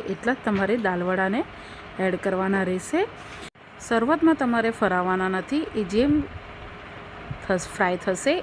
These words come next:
એમ એની મેળે ઉપર આવશે. બેથી ત્રણ મિનિટમાં આ ઉપર આવી જાય છે, તમે જોઈ શકો છો. પછી ચમચાની મદદથી તમારે આને આવી રીતે ફરાવતું રહેવાનું અને બધી બાજુથી એકદમ જ ગોલ્ડન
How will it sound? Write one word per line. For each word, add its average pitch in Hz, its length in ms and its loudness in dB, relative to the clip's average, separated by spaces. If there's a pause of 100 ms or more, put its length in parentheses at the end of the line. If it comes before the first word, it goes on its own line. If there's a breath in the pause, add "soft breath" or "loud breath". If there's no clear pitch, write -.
(180)
એમ 202 80 0 (240)
એની 196 200 2
મેળે 185 160 0 (100)
ઉપર 185 300 0
આવશે. 190 280 0 (540 loud breath)
બેથી 294 460 4
ત્રણ 214 260 4
મિનિટમાં 208 440 0 (160)
આ 185 160 4
ઉપર 185 240 0
આવી 175 240 -2
જાય 185 260 0
છે, 320 100 0 (440 loud breath)
તમે 180 260 0
જોઈ 196 220 2
શકો 262 200 0 (100)
છો. 349 80 -2 (140)
પછી - 300 -2
ચમચાની 294 480 6
મદદથી 277 460 2
તમારે 220 340 2
આને 196 180 0 (200)
આવી 180 200 -2
રીતે 202 240 2 (480 loud breath)
ફરાવતું 190 480 2
રહેવાનું 254 420 4
અને 185 200 0
બધી 190 280 0
બાજુથી 285 560 2 (520 loud breath)
એકદમ 214 320 2 (160)
જ - 20 -2 (180)
ગોલ્ડન 226 380 6